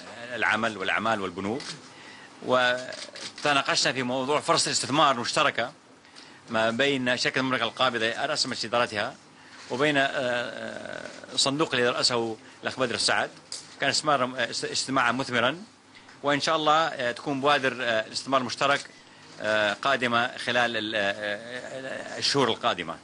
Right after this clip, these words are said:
طبعًا، نحن، آه، الهدف الأول إن شاء الله أن يستتب الأمن والاستقرار في كل دول العربية، لأن قبل ما يبحث الإنسان على أي استثمار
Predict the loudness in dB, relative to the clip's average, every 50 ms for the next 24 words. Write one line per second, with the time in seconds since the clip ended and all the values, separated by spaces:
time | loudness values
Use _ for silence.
0 | -18 -20 -20 _ _ _ _ _ -12 -10 -8 -6 -4 -4 -4 0 2 2 4 4
1 | 2 2 0 -4 -6 -6 -6 -6 -4 -2 -2 -2 -2 -2 -4 -4 -4 -2 -2 0
2 | 2 2 0 0 -2 -6 -12 -18 -20 -20 -20 -20 -20 -20 -20 -20 -20 -20 -20 -20
3 | -18 -10 -8 -6 -2 2 2 2 4 4 4 4 4 4 2 -2 -2 -4 -4 -4
4 | -4 -6 -4 -2 0 0 0 0 -2 -4 -4 -6 -4 0 2 4 4 4 4 0
5 | -4 -12 -20 -20 -20 -20 -20 -20 -20 -20 -20 -20 -20 -20 -20 -2 0 0 4 4
6 | 4 6 6 4 4 2 0 -2 -4 -6 -8 -12 -18 -20 -20 -20 -20 -20 -20 -20
7 | -20 -20 -20 -20 -20 -20 -20 -20 -20 -10 -2 0 0 0 2 0 0 0 0 0
8 | -2 0 0 0 0 2 2 4 2 2 0 -2 -4 -6 -6 -6 -6 -6 -4 0
9 | 2 2 4 4 4 4 2 0 0 0 -2 -4 -4 0 2 2 2 2 2